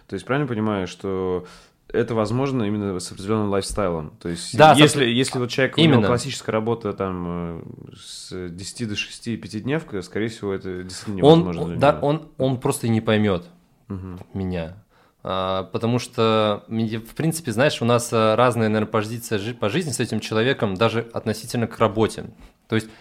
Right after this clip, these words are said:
Speaker 2: я бы в жизни щас не пошел пять два.
Speaker 1: Мгм.
Speaker 2: Потому что для меня это, ну, это очень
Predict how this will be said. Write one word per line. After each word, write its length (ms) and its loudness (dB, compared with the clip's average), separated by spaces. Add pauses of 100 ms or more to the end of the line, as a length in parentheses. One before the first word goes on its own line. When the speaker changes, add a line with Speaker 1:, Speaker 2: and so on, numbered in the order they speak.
(200)
Speaker 2:
я 160 2
бы 100 -2
в 60 -4
жизни 300 -4
щас 240 -2
не 60 -4
пошел 260 -8
пять 200 -6
два. 300 -8 (260)
Speaker 1:
Мгм. 320 -4
Speaker 2:
Потому 260 -4
что 120 -12
для 160 -4
меня 320 2
это, 160 0
ну, 380 -2 (300)
это 180 -6
очень 640 -2